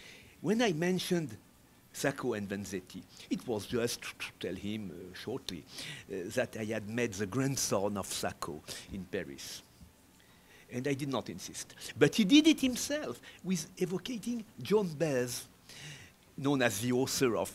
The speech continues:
Here's to You, Nicola and Bart, and also as the leader of protest song against this war.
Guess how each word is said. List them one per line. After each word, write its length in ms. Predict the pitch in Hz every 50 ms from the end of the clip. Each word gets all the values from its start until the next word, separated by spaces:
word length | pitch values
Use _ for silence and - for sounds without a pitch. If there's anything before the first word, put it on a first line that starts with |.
| - -
Here's 260 | 117 120 117 - -
to 120 | - 113
You, 240 | 104 95 120 135 131
Nicola 500 | 120 113 104 - - 113 113 113 104 101
and 180 | 98 98 95 95
Bart, 460 | 120 143 214 277 - - - - - - - - - - - - - -
and 200 | - 110 101 101 -
also 540 | 98 98 95 92 - - - 190 247 294 - - - -
as 280 | 104 160 208 - - - -
the 180 | - 98 139
leader 380 | 95 101 110 139 160 190 262 294 - -
of 200 | - - - - - - - -
protest 640 | - 143 147 143 - - - 190 190 - - - -
song 420 | - - - 294 254 107 202 208 - - - -
against 500 | 92 95 92 110 107 110 117 - - -
this 240 | - 110 - - -
war. 180 | 214 202 -